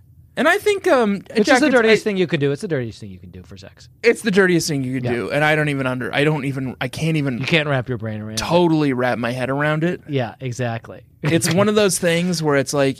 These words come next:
Speaker 1: you don't know what it is until you're doing it, and you're
Speaker 2: Yeah.
Speaker 1: like, "Oh, shit.
Speaker 2: This is it. We're in it."
Speaker 1: I'm
Speaker 2: Yeah.
Speaker 1: doing reverse sixty-nine.
Speaker 2: <laughs> Yeah. <laughs>
Speaker 1: And that's enough. That's enough
Speaker 2: Yeah.
Speaker 1: to make you, you know,
Speaker 2: Yeah.
Speaker 1: blast.
Speaker 2: <laughs> Yeah. <laughs> You blast right off with that once, once you realize you're doing it. Yeah.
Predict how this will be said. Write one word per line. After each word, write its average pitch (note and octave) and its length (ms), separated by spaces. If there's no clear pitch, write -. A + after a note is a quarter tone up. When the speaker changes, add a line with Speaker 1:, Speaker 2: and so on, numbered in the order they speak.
Speaker 1:
you C#3 160
don't E3 340
know F3+ 140
what C3+ 260
it B2 120
is A#2+ 240
until B2 400
you're A#2 120
doing A2 260
it, C3+ 180
and A#2 100
you're C#3+ 120
Speaker 2:
Yeah. C3+ 60
Speaker 1:
like, G#2 220
"Oh, A2+ 220
shit. - 340
Speaker 2:
This D3+ 140
is C#3+ 160
it. E3+ 180
We're C3+ 140
in C3+ 240
it." A2 180
Speaker 1:
I'm C#3+ 140
Speaker 2:
Yeah. - 40
Speaker 1:
doing C#3+ 300
reverse A#2+ 400
sixty-nine. - 560
Speaker 2:
<laughs> A#2 240
Yeah. C3 360
<laughs> C3 140
Speaker 1:
And D3+ 80
that's A#3+ 220
enough. D3+ 520
That's D3 220
enough C3+ 200
Speaker 2:
Yeah. - 40
Speaker 1:
to - 80
make G#2 240
you, E2 160
you B2 100
know, B2+ 100
Speaker 2:
Yeah. F2+ 40
Speaker 1:
blast. E2+ 640
Speaker 2:
<laughs> - 20
Yeah. C#3 400
<laughs> G3+ 160
You G3+ 200
blast C3+ 340
right A#2+ 220
off A#2 200
with A2+ 160
that G2+ 280
once, B2 260
once C3 240
you A2+ 80
realize A2 340
you're A2 80
doing A2 340
it. - 100
Yeah. A#2+ 160